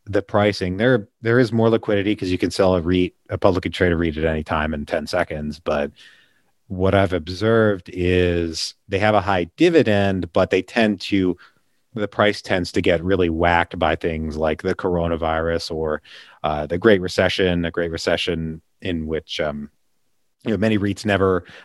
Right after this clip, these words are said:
recovered that same price. So it took five to seven years of just dividend payments to make up for, uh,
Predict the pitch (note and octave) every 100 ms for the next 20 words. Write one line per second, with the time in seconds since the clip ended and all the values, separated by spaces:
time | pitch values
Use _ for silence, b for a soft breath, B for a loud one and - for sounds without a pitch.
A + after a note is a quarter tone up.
0 | B G2 G2+ - A2 G2 F#2 E2 - G#2+
1 | F#2 D#2 - E3 D#3+ A2 - - - G2
2 | F#2 - G2 - b b b b _ _
3 | _ _ - - F2+ F2 E2+ G2 F2 F2+
4 | F2+ F2+ E2+ E2+ E2 A2 G#2 F#2 E2 D#2
5 | F2 E2 D#2 D2+ - - F2+ D#2+ D#2 D#2
6 | D2 - _ _ _ _ - F#2+ E2+ D#2+
7 | D#2+ - - E2+ D2 C#2 C#2+ - D#2 C#2
8 | C#2+